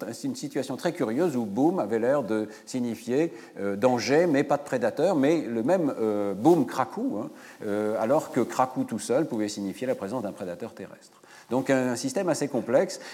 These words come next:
et dans une publication récente, euh, de P N A S avec, euh, Ouattara, c'est la, la thèse de monsieur Ouattara, euh, il, euh, compile des statistiques considérables, vous voyez qu'il s'agit ici de dizaines d'observations, pour montrer qu'il y a composition de signes, ils observent neuf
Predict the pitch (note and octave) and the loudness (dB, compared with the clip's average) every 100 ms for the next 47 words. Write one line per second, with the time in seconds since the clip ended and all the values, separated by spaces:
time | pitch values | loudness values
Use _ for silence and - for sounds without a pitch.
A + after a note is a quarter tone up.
0 | - B2 C#3+ D3 D3+ E3 E3 - - C#3 | -6 2 2 4 2 2 2 2 2 2
1 | A#2 A#2 F3+ B3+ - - - - A2 A2 | 2 0 -2 -4 -8 -16 -16 -4 0 2
2 | A2 A2 B2 A2+ G#2 B2 E3+ - - - | 0 2 2 2 2 0 -2 -6 -14 -12
3 | - G#2+ G#2+ G#2+ F#2+ C3 E3 G#2+ F2 F#2+ | -4 -2 -2 -2 0 0 2 0 2 -2
4 | C#3+ - F#2 F2+ F2+ - C3 B2+ G2 F#2 | -4 -4 -6 -4 -8 0 2 2 -2 -6
5 | F2+ G2+ G#2+ A2 F2 E2+ A#2 - - - | -6 -4 -4 -4 -4 -6 -8 -12 -20 -6
6 | A2 A2 A2 E3+ F3 D3+ B2+ A2+ G#2 C#3 | -2 0 -2 -2 2 4 6 4 2 -2
7 | D3+ F3 A#2+ A2+ A#2+ C#3 - D3+ - G3 | 2 2 2 0 -2 -2 -4 -6 -2 -4
8 | - A#2+ G#2 A2+ B2 A2+ A#2+ - A#2 G#2 | -2 -2 0 0 0 -2 -4 -6 -8 -6
9 | B2 - A2+ F#2+ A#2+ D#3+ D#3 B2 G#2 G#2 | -6 -6 -6 -6 -6 0 2 2 0 -4
10 | F2 E2+ - D3+ - - - - G#3+ F3+ | -6 -8 -8 -8 -8 -16 -20 0 4 4
11 | C3 - B2+ D3+ G3 - C#3+ C#3 C3+ C3 | 2 2 2 2 0 0 2 2 2 2
12 | A2+ - A3+ A3 F3+ D3 C#3 D3+ C3+ G2 | 0 2 2 4 2 2 -2 -2 -2 -2
13 | - A2+ C3+ D3+ A#2 - C3 - A2 C3+ | -4 -4 0 2 0 0 -2 0 0 2
14 | G#3 | 0